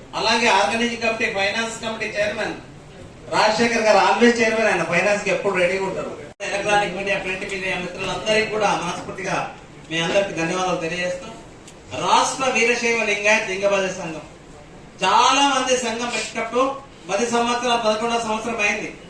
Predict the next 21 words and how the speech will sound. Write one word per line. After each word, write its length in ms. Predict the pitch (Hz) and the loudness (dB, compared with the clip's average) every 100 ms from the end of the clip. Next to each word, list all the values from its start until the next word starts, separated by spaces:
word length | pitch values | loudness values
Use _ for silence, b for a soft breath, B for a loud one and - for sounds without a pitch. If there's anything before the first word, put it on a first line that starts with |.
| - - - - - | -20 -20 -20 -12 0
రాష్ట్రంలో 580 | 190 233 269 262 262 | 2 4 2 0 2
చూస్తే 180 | 247 269 | 2 2
అన్ని 340 | 240 254 269 262 | 0 0 0 2
కులాలకు 480 | 240 240 240 226 | 4 2 2 0
సంఘాలు 400 | 214 208 220 220 | -4 -2 4 4
ఉన్నాయి. 240 | 190 - 175 185 175 - - - | 2 -4 -8 -10 -14 -16 -18 -10
రాజకీయ 540 | 160 196 247 254 254 254 | -2 4 6 6 6 4
పార్టీలు 340 | 254 247 214 | 4 2 2
ఏం 180 | 220 247 | 0 0
చూస్తాయంటే 760 | 240 240 220 214 226 254 262 - - - - | -2 -2 -2 -2 -2 -4 -4 -8 -14 -14 -8
నీ 140 | 196 226 | -2 0
సంఖ్య 400 | 220 214 247 254 | 2 2 4 2
ఎంత, 180 | 247 254 | 2 2
నీ 340 | 254 226 208 | 2 2 4
ఓట్లు 260 | 240 247 233 | 4 2 -2
ఎంత, 160 | 233 | 0
నీ 220 | 247 226 | 0 0
బలం 320 | 202 185 214 - | 2 4 4 4
ఎంత. 240 | - - - - - - - 240 | 0 -4 -8 -8 -14 -18 -12 -4
మన 260 | 254 247 | 0 4
యొక్క 520 | 247 247 247 226 - | 4 4 4 4 2